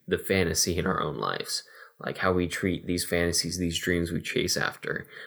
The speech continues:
uh, which made it a very suitable topic to, um, attack this modern musical dilemma that we face. Um, and I,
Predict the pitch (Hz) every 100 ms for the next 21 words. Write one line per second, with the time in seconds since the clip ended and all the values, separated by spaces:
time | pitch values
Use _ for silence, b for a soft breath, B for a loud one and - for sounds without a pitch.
0 | B - 92 120 120 165 165 - 110 101
1 | 98 120 127 127 - - - 98 101 90
2 | 95 90 80 - 92 - 85 - - 95
3 | 87 80 80 B B B B - 90 85
4 | 80 - - 92 - 123 139 - 95 85
5 | - 95 87 85 98 98 90 82 95 -
6 | - 87 80 85 101 82 82 B B B
7 | _ 85 85 78 73 120 - - - B
8 | B B _ 196 185 80 80 80 - _
9 | _ _ _ _ _ - - 104 98 92
10 | - -